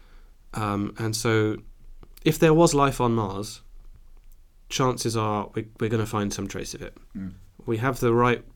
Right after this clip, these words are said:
Speaker 1: approach now to, to actually answer that question. And one kind of convenient thing about life is that it doesn't just sit in one place. It spreads and evolves and ends up everywhere.
Speaker 2: Mm.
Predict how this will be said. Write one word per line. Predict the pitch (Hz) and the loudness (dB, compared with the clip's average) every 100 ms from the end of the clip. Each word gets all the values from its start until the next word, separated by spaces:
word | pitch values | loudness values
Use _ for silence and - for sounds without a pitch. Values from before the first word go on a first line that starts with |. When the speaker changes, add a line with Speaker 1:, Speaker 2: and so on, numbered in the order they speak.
| - | -20
Speaker 1:
approach | - - 98 - - | -8 -4 -4 -4 -10
now | 95 95 101 - | -10 -10 -14 -14
to, | 117 - | -14 -8
to | - | -6
actually | 107 - 107 | -4 -4 -6
answer | 101 - | -6 -8
that | 110 104 | -10 -10
question. | - - - - - - - - - - - - | -12 -12 -12 -14 -18 -20 -20 -20 -20 -20 -20 -10
And | 113 107 107 104 - - - - - - - - - - - - - - - - - - | -6 -4 -4 -6 -10 -20 -20 -20 -18 -18 -12 -10 -10 -12 -18 -20 -20 -20 -20 -16 -16 -2
one | 156 190 170 - | 6 8 6 2
kind | - 135 | -2 0
of | 127 | 2
convenient | 127 139 123 113 | 4 6 4 4
thing | 139 117 | 2 2
about | 107 101 | 2 0
life | 110 107 - | 0 -2 -4
is | 117 - | -6 -4
that | 120 | -4
it | |
doesn't | 113 117 110 | 0 2 2
just | 104 - | 2 -2
sit | 113 | -2
in | 104 | -2
one | 107 98 | -4 -4
place. | 98 95 101 - | -4 -6 -6 -6
It | - - | -8 -10
spreads | - 113 110 | -4 -2 -2
and | 104 | -4
evolves | 101 101 95 104 | -4 -4 -4 -6
and | 104 98 - | -10 -10 -10
ends | 101 | -6
up | 101 | -4
everywhere. | 107 98 104 - - - - | -4 -6 -8 -12 -12 -14 -10
Speaker 2:
Mm. | 107 | -10